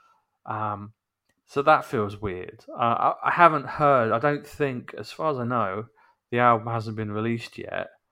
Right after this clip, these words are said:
Um, so I have to reserve judgment. Um,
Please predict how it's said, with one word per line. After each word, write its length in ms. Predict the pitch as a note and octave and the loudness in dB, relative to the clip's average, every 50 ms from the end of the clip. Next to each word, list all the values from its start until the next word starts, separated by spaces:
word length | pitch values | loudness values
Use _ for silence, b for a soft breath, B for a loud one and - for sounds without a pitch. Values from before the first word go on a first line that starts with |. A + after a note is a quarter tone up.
| _ _ _ _ _ _ _ | _ _ _ _ _ _ _
Um, 460 | - G#2 G2+ G2 G2 F#2+ F#2+ G2 G2+ - | -8 -8 -6 -6 -6 -8 -8 -12 -16 -20
so 220 | - - - A2 | -18 -10 -6 -4
I 80 | G#2 G2+ | -4 -2
have 160 | B2 A#2+ A#2 - | -2 -4 -6 -8
to 120 | - G#2 | -10 -12
reserve 480 | G2+ G2 G2+ A2 G#2 G#2 G2+ G2+ G2 - _ _ _ _ _ _ _ _ _ _ _ | -10 -8 -6 -4 -4 -4 -4 -6 -8 -12 _ _ _ _ _ _ _ _ _ _ _
judgment. 640 | - B2+ A#2+ A#2+ A2+ - - G2+ F#2 F2+ E2 E2 - _ _ _ _ _ _ _ _ _ _ _ _ _ _ _ _ _ _ - | -2 0 0 0 0 -4 -8 -14 -14 -14 -14 -16 -20 _ _ _ _ _ _ _ _ _ _ _ _ _ _ _ _ _ _ -4
Um, 400 | A#2+ B2 B2 B2+ B2 B2 B2 A#2+ | 0 0 0 0 -2 -4 -8 -12